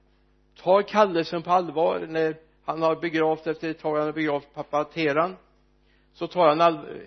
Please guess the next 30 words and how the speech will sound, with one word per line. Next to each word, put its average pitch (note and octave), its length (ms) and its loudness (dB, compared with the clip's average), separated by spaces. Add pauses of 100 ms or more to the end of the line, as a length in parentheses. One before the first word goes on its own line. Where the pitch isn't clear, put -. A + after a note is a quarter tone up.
(140)
kallelsen C#3+ 440 -2
på D3+ 80 -14
allvar. B2+ 480 -6 (2750)
Och C#3+ 100 -14
så - 140 -8
går C3 380 -4
han B2+ 200 -6
ut. C3+ 240 -14 (2000)
Och C#3 120 -14
så E3 300 0 (180)
från, D#3+ 280 -2
du D3+ 160 -8
kan E3 160 -2
läsa D#3+ 160 0
de D3+ 100 -6
första D3 260 -6
tre C#3 180 -6
verserna. C#3 480 -4 (720)
Jag A#2+ 100 -10
tänkte C#3 300 -6 (160)
spara C3 300 0
lite B2+ 300 -8
tid B2+ 360 -12
och B2+ 120 -4
inte B2 240 -8
läsa B2+ 300 -2
alla A#2+ 160 -2
verser A#2+ 300 -6
nu A2+ 140 -8
då. A2 180 -8